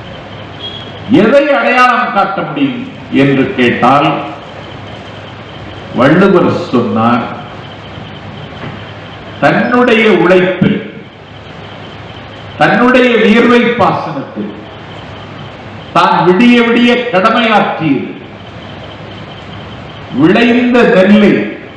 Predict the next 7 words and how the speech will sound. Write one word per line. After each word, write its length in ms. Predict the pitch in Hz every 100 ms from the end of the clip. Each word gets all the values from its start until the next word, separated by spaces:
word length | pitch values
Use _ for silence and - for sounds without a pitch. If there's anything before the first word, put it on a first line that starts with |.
| -
வீட்டுக்கு 680 | 156 233 - - 208 196 180
கொணர்ந்து, 540 | 170 160 180 160 139 117 - - - - - - - - - - - - - - - -
அதன் 380 | - 185 208 175
உமியை 580 | 208 247 247 226 202 -
கிளைந்து, 640 | 175 180 180 175 135 - - - - - - - - - - -
அதை 340 | 131 160 208 202
அரிசியாக்கி 1200 | 190 240 247 - 214 196 170 143 - 131 104